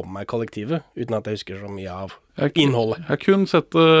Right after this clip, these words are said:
Speaker 2: per internett, men jeg, det Kollektivet traff meg, traff meg der, eh, Torsdag kveld fra Nydalen ikke gjorde.
Speaker 1: Jeg får huske jeg så på det, så tenkte jeg, "Wow, nye ansikter. Hvor er Harald Eia? Har han sluppet tømmene?"
Speaker 2: Ja.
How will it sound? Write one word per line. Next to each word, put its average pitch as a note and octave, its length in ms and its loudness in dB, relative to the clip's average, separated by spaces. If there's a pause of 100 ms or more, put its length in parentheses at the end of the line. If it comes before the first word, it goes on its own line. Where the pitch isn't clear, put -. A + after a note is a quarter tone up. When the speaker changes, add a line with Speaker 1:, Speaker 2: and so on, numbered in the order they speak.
(100)
Speaker 2:
per D3+ 320 4
internett, C#3 640 2
men D#3+ 160 2
jeg, D#3 260 6
det D#3+ 120 2
Kollektivet D#3 520 4
traff D#3+ 220 2
meg, D3 500 4 (540)
traff - 260 0
meg D3 260 6
der, B2+ 300 6
eh, B2+ 440 4 (380)
Torsdag B2+ 260 0
kveld B2 120 4
fra C3 80 0
Nydalen C3 680 2
ikke A#2+ 320 -6
gjorde. A#2+ 180 -8 (240)
Speaker 1:
Jeg C#3 80 -2
får E3+ 140 2
huske C#3+ 160 0
jeg C3+ 100 0
så A2+ 160 0
på B2+ 160 -4
det, C3 80 0
så A#2+ 60 -6
tenkte A2 180 -4
jeg, G#2+ 80 0
"Wow, B2+ 220 0 (340)
nye C3 480 2
ansikter. C3+ 400 -2 (640)
Hvor D#3 320 6
er D3+ 160 2
Harald C#3 340 4
Eia? C3+ 200 2 (160)
Har C#3+ 120 2
han C#3+ 140 6
sluppet - 500 -2
tømmene?" C#3+ 380 0 (320)
Speaker 2:
Ja. D#3 220 4